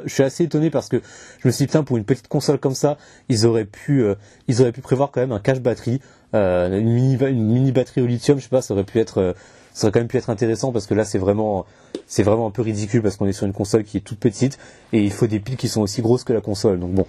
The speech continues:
il en faut deux. Euh, autrement, à quoi, donc, comment, euh, comment se présente la console ? Eh bien, comme vous le voyez, on retrouve la Game Gear traditionnelle avec ses boutons A et B, son bouton Start,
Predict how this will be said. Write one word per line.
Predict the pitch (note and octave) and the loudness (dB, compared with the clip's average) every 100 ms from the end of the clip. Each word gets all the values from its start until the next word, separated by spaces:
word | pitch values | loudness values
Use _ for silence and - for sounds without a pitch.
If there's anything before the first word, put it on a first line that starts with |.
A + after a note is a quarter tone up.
| - - - | -4 -12 0
il | A2 | 0
en | |
faut | C3 C3 | 2 0
deux. | A2+ B2 - _ _ _ _ A#2 | 0 -2 -4 _ _ _ _ 0
Euh, | G#2+ | 2
autrement, | D#3+ - F3+ G3+ | 0 0 0 2
à | F3 | 0
quoi, | B2+ F3 | 0 0
donc, | D3+ C#3+ - | 0 -4 -2
comment, | D3+ E3+ D#3 | 0 2 2
euh, | B2+ A2+ - - - | 0 -2 -6 -14 0
comment | D#3 | 0
se | F#3+ | 2
présente | C3+ E3 | -2 -2
la | D#3 | -2
console ? | D3 C#3 - A2 | -2 -2 2 2
Eh | |
bien, | G2+ | 0
comme | G2 D3 | 0 0
vous | D3 | 2
le | |
voyez, | C#3+ C#3+ C#3+ - - - _ | 2 2 0 -4 -20 -20 _
on | C3+ | -2
retrouve | A2 A2+ A#2 A2 | 0 0 -2 0
la | D3+ | 0
Game | D3+ | 0
Gear | C3+ C3+ | 0 -2
traditionnelle | - - F3 D3+ G2 G#2 | -2 -2 -2 -2 0 0
avec | C3 G2 | 0 -4
ses | - | -6
boutons | G2+ G2+ G#2 - | -8 -6 -6 -2
A | A2 - | -2 -2
et | A#2 | -2
B, | F#2 B2 D#3+ - - | 0 0 0 -10 -20
son | - C#3+ | -4 0
bouton | B2+ B2+ F#2+ | 0 -2 -4
Start, | - - A#2 C3+ | -4 0 0 -2